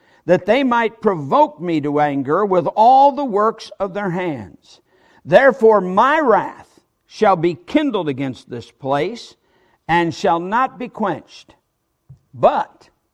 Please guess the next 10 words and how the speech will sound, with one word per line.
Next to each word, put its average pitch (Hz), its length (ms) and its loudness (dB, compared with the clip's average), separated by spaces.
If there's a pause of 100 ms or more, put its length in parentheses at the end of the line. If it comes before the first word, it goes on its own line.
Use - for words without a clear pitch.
and 233 260 -8
I 202 60 -2
love 185 240 0
that 127 180 -10
when 117 120 -14
you 113 100 -14
see 117 220 -14
that 104 240 -18
word, 131 340 -16 (1000)
but. 127 480 -2